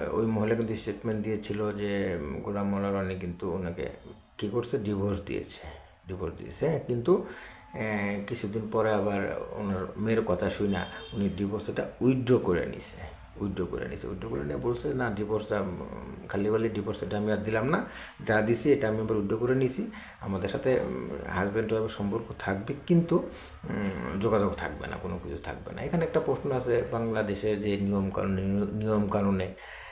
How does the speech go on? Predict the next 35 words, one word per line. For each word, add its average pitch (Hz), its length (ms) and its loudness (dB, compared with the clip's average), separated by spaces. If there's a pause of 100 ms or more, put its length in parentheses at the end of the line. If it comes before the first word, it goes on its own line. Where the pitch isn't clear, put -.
(140)
ডিভোর্স 101 400 0
দিলে 95 360 0
তার 90 260 0 (160)
ভরণ 92 260 -2
পোষণের 87 380 -2
একটা 85 180 -4
ব্যাপার 82 200 -4
স্যাপার 82 320 -4
থাকে। - 300 -6 (340)
তো 160 80 2 (160)
অবশ্যই 143 480 4
গোলাম 117 260 2
মাওলা 110 340 0
রনি 104 140 2
সাহেব 104 280 4 (160)
ওই 90 160 -2 (180)
বিষয়টা, 95 460 2 (360)
আম, 90 720 0
দেখছেন 98 360 2 (160)
বা 95 100 2
এই 95 100 4
বিষয় 98 260 4
নিয়ে 98 160 6
তো 104 140 4
মহিলাও 101 380 6
কোনো 104 200 2
কিছু - 240 -4
বলে 85 180 0
নাই, - 160 -8 (120)
ভদ্র 92 220 -2
মহিলাও 90 340 0
কোনো 92 180 -2
কিছু 87 220 0
বলে 85 220 0
নাই। - 120 -4